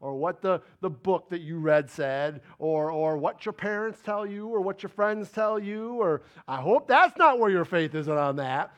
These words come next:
that you really don't even know what you're talking about. You're just, you just know, "Pff, well, I don't wanna be a Christian. I don't wanna buy into that stuff, so I'm just gonna believe what everybody else says and not buy into that because, hey, what is that?" You wanna know what that's called?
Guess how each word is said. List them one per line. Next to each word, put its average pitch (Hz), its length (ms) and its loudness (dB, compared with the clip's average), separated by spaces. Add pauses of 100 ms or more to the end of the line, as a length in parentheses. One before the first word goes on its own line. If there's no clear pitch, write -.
(100)
that 170 140 -2
you 240 180 2
really 339 280 6
don't 240 180 6
even 214 100 2
know 214 100 2
what 196 120 0
you're 151 80 -12
talking 208 360 4
about. 165 340 2
You're 269 120 -6
just, 214 160 -2 (180)
you 262 200 0
just 208 200 4
know, 185 200 4
"Pff, - 180 -10 (160)
well, 131 260 -6 (120)
I 185 160 0
don't 170 100 0
wanna 160 180 -2
be 165 120 -8
a 147 80 -8
Christian. 180 400 -6
I 233 80 2
don't 247 100 0
wanna 202 140 -2
buy 220 240 4
into 202 140 0
that 269 200 4
stuff, 180 300 4 (160)
so 185 80 4
I'm 349 160 4
just 302 120 -4
gonna 294 140 2
believe 262 280 0
what 226 100 6
everybody 285 280 4
else 285 220 6
says 240 240 2
and 185 160 -2
not 311 300 4
buy 220 160 8
into 202 240 -2
that 196 260 2
because, 185 340 4
hey, 214 220 2 (1900)
what 349 100 2
is 240 120 0
that?" 339 400 2 (800)
You 170 60 -6
wanna 196 120 0
know 185 40 0
what 175 80 -4
that's 190 180 -4
called? 240 360 -4